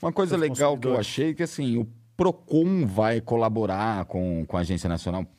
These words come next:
Speaker 1: de Proteção de Dados, né? Então, se você já tiver alguma denúncia no procon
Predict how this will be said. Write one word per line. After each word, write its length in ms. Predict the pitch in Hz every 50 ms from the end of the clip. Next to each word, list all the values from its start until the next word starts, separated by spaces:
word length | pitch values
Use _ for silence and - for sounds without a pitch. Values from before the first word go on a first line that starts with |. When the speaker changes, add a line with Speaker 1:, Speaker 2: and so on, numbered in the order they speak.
| _ _ - 78
Speaker 1:
de 120 | 71 76 76
Proteção 360 | - 78 76 - - - 113
de 100 | 131 143
Dados, 380 | 127 123 110 120 117 90 76 85
né? 140 | 92 95 92
Então, 240 | 78 - 82 87 82
se 100 | - 82
você 240 | 82 76 - 85
já 120 | 80 82 80
tiver 220 | - - 123 82
alguma 280 | 90 101 92 85 90 85
denúncia 440 | 80 87 80 78 78 82 80 - 73
no 100 | 71 -
procon 580 | - - 82 - - 76 78 85 87 85 73